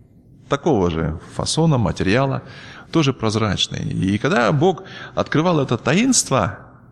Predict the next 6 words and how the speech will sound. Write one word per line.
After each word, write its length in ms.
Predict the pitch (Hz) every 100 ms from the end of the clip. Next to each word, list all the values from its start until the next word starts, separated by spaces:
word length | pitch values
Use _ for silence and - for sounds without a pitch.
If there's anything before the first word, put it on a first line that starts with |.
| - - - -
то 120 | - 110
этот 180 | 139
человек 400 | 135 127 147 175
берет 300 | 127 104 131
этого 380 | - 113 107 95
стакана 680 | 92 - - 131 196 240